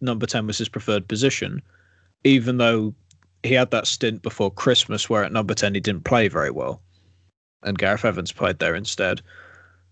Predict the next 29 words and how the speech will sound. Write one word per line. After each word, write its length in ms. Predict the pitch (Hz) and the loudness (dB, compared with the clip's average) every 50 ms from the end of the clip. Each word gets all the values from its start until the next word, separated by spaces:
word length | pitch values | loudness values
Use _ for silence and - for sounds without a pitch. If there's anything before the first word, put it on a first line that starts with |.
| _ _ _ _ _ _ _ _ _ _ _ _ _ _ - - | _ _ _ _ _ _ _ _ _ _ _ _ _ _ -6 -4
So 460 | - - - 139 135 127 123 113 - - - - - - - - - | 0 4 4 6 6 6 4 2 -2 -4 -6 -6 -6 -8 -10 -14 -18
<sighs> 400 | _ _ _ _ _ _ _ - | _ _ _ _ _ _ _ 2
there, 340 | - 127 123 113 123 123 120 | 2 4 6 6 6 6 4
uh, 40 | 117 | 4
there 120 | 113 131 | 4 4
was 140 | 123 120 120 | 4 4 2
a 60 | 127 | 2
lot 260 | 123 123 123 117 - | 2 2 2 0 -2
of 140 | 117 107 - | -6 -6 -8
fuzzy 440 | - - - - - 131 110 107 113 | -10 -12 -4 2 2 2 2 2 0
memory 360 | 117 127 135 123 110 104 98 | 0 0 0 0 0 -2 -2
about 220 | 101 95 104 90 73 | -2 0 0 0 0
how 160 | - 110 104 | 0 -2 -2
Pittman 340 | - - 117 - 104 104 95 | 0 -2 -4 -2 -4 -8 -8
can 180 | - 110 101 | -8 -8 -2
play, 240 | - 151 151 123 104 | 2 4 4 4 4
but 220 | 92 107 107 90 | 2 0 -4 -2
the, 180 | - 113 110 - - | -2 -2 -2 -2 -2
uh, 80 | 117 110 90 | -2 -2 -2
the 100 | 113 107 | -4 -4
second 300 | - - 131 - - 101 | 0 0 0 -2 -2 -2
half 240 | 95 107 110 - | -2 -2 -2 -2
of 80 | - 107 | -2 2
last 240 | 135 165 208 190 - | 4 4 4 4 2
season 240 | - 95 95 104 104 | -2 -4 -4 -4 -6
he 80 | 101 | -8
played 260 | 101 - 107 104 92 | -6 -4 -6 -4 -4
really 140 | 104 95 92 | -4 -4 -2
well. 340 | 95 127 143 113 73 - - | 0 2 2 2 2 -2 -8